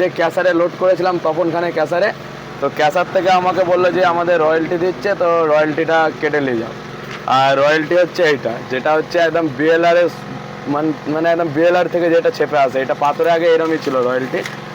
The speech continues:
এই হচ্ছে দুশো সেফটি আর এই হচ্ছে চারশো, ছশো রয়্যালটি, ঠিক আছে? একদম অরিজিনাল যেটা বিএলআর চালান যেটা বলে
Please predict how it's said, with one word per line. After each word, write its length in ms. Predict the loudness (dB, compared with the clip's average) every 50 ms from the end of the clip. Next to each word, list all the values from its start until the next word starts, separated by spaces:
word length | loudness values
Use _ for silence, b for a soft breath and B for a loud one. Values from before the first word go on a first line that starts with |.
| -14 -8 -2 0 0
এই 80 | 2 2 2
হচ্ছে 200 | 0 0 0 0 0 0 -2 -8 -10 -10 -6
দুশো 200 | -6 -2 -2 -2 0 0
সেফটি 240 | 0 -2 0 0 0 2
আর 60 | 2 2 2
এই 40 | 2
হচ্ছে 160 | 0 0 -2 -4 -2 0
চারশো, 280 | -2 -2 -2 -2 -4 -6 -2
ছশো 240 | -2 -2 -2 0 0 2 2
রয়্যালটি, 360 | 2 2 0 -2 -4 -6 -10 -10 -12 -14 -14 -14 -14 -14 -12 -8
ঠিক 120 | -4 -2 0 0
আছে? 100 | 2 2 2
একদম 160 | 2 2 2 2 2 2
অরিজিনাল 360 | 2 2 0 0 2 2 2 2 2
যেটা 160 | 2 2 2 0 -2 -8 -8 -8 -6 -6 -4 -2
বিএলআর 380 | 0 2 4 4 4 4 2 0 0 0
চালান 260 | 0 2 4 4 2 2 2
যেটা 140 | 2 2 2 2
বলে 120 | 2 2